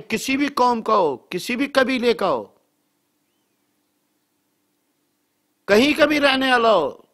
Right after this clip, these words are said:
یورپ کا رہنے والا ہو، امریکہ کا رہنے والا ہو، افریقہ کا رہنے،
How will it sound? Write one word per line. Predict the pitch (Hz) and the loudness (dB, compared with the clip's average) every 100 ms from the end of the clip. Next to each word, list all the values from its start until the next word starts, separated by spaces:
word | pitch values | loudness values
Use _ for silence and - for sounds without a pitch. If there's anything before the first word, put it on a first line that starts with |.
| _ _ _ _ _ _ _ _ _ _ _ _ | _ _ _ _ _ _ _ _ _ _ _ _
یورپ | 113 185 240 262 | 0 4 4 4
کا | 247 | 0
رہنے | 233 214 196 | -2 -2 -2
والا | 196 185 175 | -2 0 0
ہو، | |
امریکہ | 160 160 202 233 | 0 -2 -6 -6
کا | 220 196 | -6 -4
رہنے | 175 160 156 | -4 -4 -4
والا | 147 143 | -4 -4
ہو، | |
افریقہ | 135 131 - 196 196 | -4 -4 -6 -8 -6
کا | 185 170 | -6 -6
رہنے، | 147 139 131 | -6 -8 -8